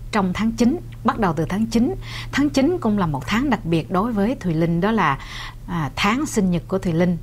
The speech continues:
Trong vòng một tháng, đó là tháng chín năm hai nghìn không trăm hai mươi bốn, quý vị nào đã nghe những video của Thùy Linh, đã có nhu cầu muốn mở hồ sơ, cũng như là đang tìm hiểu, và tháng chín này sẽ là một cái tháng rất là đặc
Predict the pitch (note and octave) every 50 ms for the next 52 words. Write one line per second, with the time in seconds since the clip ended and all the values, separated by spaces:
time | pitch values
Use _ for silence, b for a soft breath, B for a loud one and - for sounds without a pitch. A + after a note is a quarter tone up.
0 | - - - C#4+ D4+ D4+ C#4+ G#3+ G#3 F#3 F3+ E3+ F3+ F3+ E3+ E3 - - - A#3+
1 | C4+ E4+ G#4 G#4+ - - - - F#3 G3 A#3+ C4 A#3 - - - A3+ A#3+ A#3 -
2 | C4+ C4+ F4 G#4 - - - - A3+ G#3+ G#3 G#3+ G#3 G3+ F#3+ E3+ D#3+ D#3+ - G3+
3 | G3 F#3+ G3 G#3 G3 G3 F#3 F#3+ G3 G3 F#3+ F#3 E3+ F#3+ G3 A3 D4 F#4 G#4 -
4 | B B B B B B B B B B B C#4+ F4 G4 E4 G#3+ F#3 F3+ F#3 F#3+
5 | F#3 F3+ F3 E3+ E3 D#3+ D#3+ - B B B B B B B F#3+ F#3 D#3+ D3+ G#3
6 | B3+ C#4+ C4+ C#4 C4+ C4+ C4 A#3+ G#3 F3+ F3+ A3 B3 B3 B3+ B3+ A#3+ A#3+ A#3+ -
7 | G3 A3+ A3+ G#3+ F3+ E3+ F#3 G#3+ A#3 A#3+ A#3+ A#3+ - - - - - F#3 F3 D#3
8 | D3+ F3 G3 - A3+ B3 D4+ D#4+ C#4+ C4+ C4 - - G3+ E3+ E3 E3+ G3+ B3 C4+
9 | A3+ F3 F3+ A3+ A3+ F#3+ B2+ B2 - A#3+ A#3+ A#3+ A#3+ A#3 A3+ B B B B B
10 | B - F#3 G3+ A#3+ C4 B3+ A#3 G#3+ F3+ E3 F3+ G3+ A3 A3 F#3 - F3 E3 D#3+
11 | E3 E3 D#3+ E3+ G3+ B3+ D4+ B B B B B B B B F3 F#3+ F#3+ F3 E3+
12 | - C4 D4 C#4+ - E4+ F#4+ F4+ C#4+ A3+ F#3+ E3+ E3 D#3+ - G3 G3 A3 G#3+ F#3
13 | - A3 - - - A3+ - - A3+ C4 D4+ C#4+ - F#4+ F#4+ B3 F3+ D3+ C3